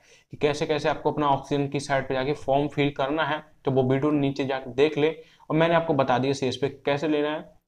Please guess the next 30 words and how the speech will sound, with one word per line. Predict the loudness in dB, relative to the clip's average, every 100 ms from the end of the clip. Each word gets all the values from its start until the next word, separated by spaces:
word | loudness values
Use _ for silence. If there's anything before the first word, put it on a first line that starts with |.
| -2
क्या | 0
क्या | 4 4 4
सर्टिफिकेट | 2 0 2 2
लगते | 0 -4
हैं। | -6
सर्टिफिकेट | -2 0 2 0
में | 0 -2
वही | 2 2
अपना | 2 0
आधार, | 2 4 2 2
पैन | -4 -6
कार्ड | -2 0 4
और | 4 4
पुलिस | 2 -2 -4 -4
वेरिफिकेशन | 0 0 0 -8 -8 -6
और | -4 -4
आपके | -4 -4 -4 -6 -20 -20 -12 0
एजुकेशन | 4 4 4 2 2 -2 -2
सर्टिफिकेट | 0 2 2 0
लगता | -2 -6
है। | -6 -6 -14 -20 -20 _
तो | -4
ये | 0 2
सब | 0 -2
चीज़ | -4 -2
तो | 0
मस्ट | 2 2 0 -2 -2
है |
उसमें, | -2 -2 -4 -4 -4
और | -2 2 0 -2